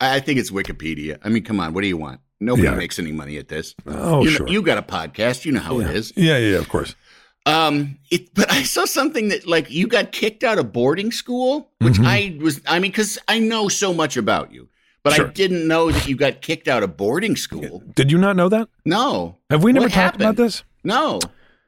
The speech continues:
Speaker 1: I mean, unless you don't wanna talk about it.
Speaker 2: No, no, it's fine.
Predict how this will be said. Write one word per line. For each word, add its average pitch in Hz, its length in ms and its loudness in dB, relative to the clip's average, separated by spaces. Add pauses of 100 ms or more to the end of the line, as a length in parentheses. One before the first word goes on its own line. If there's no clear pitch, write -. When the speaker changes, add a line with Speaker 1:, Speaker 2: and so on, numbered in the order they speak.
(920)
Speaker 1:
I - 220 0
mean, 185 200 2
unless 220 280 0
you 247 80 2
don't 185 140 2
wanna 139 220 0
talk 113 300 -4
about 60 220 -18
it. - 100 -20 (380)
Speaker 2:
No, 202 140 6
no, 196 180 4
it's 110 100 -2
fine. 110 240 0